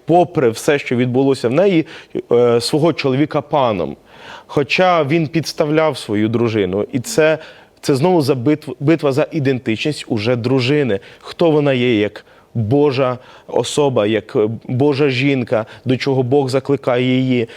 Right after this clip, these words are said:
Я впевнений, що через мудре поводження, через підтримку свого чоловіка, але й через, е, через те, що вона буде говорити: «Дивись,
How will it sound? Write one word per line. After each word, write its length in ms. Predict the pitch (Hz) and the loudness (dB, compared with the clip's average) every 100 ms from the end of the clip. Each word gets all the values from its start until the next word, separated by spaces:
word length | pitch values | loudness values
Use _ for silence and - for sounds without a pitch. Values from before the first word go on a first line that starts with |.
| - - | -10 -2
Я 140 | 135 | -2
впевнений, 500 | 127 170 226 196 151 | 2 0 2 2 0
що 180 | - 127 | -2 -4
через 360 | - 139 123 117 | 0 0 0 -2
мудре 460 | 117 165 190 127 | 0 2 2 0
поводження, 760 | - 110 123 170 151 120 107 135 - - - | -2 -2 0 2 0 0 0 -2 -8 -18 -6
через 460 | - 156 143 - - - - | 0 2 0 -4 -18 -12 -4
підтримку 580 | 151 - 156 160 147 | -2 0 0 0 0
свого 320 | 139 131 123 139 | -2 -2 -2 -2
чоловіка, 720 | - 131 123 110 101 156 190 - - - | 0 0 2 0 0 -2 -2 -8 -20 -6
але 280 | - 139 143 | 0 2 2
й 60 | 131 | 2
через, 340 | - 135 123 - | 0 0 -2 0
е, 240 | 147 131 127 | 2 2 2
через 260 | 147 135 | -2 0
те, 120 | - | 0
що 140 | 156 139 | 0 -2
вона 120 | 139 | 0
буде 220 | 139 123 | 0 0
говорити: 440 | 123 131 139 131 120 | 0 2 0 -2 0
«Дивись, 340 | 135 143 | 0 0